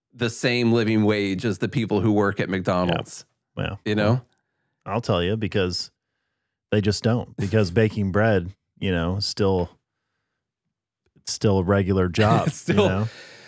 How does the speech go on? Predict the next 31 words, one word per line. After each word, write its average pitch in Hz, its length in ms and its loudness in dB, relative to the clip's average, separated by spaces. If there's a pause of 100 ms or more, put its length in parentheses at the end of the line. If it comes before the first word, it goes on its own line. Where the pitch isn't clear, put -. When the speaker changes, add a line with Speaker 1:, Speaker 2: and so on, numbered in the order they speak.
(120)
Speaker 1:
It's 190 140 -4
because 165 340 -2
of 123 60 -2
the 110 80 -2
history 107 500 -4
of 87 320 -8
baking 107 280 -4
Speaker 2:
Yeah. 87 60 -4
Speaker 1:
bread, 110 140 0
and 92 80 -4
you 92 60 -4
go 98 120 -2
all 98 60 0
the 95 60 -4
way 92 140 0
back 90 220 -2
to 98 80 -4
Adam 98 220 -2
Smith, - 480 -4
you 82 100 -10
know? 87 200 -10 (220)
Speaker 2:
Baking 151 280 2
bread's 135 240 4
not 120 180 4
the 104 60 -4
same 117 300 2
as 95 100 0
flipping 123 320 2
Speaker 1:
<laughs> - 0 -
Speaker 2:
burgers. 104 540 0 (480)
Speaker 1:
So, 151 480 2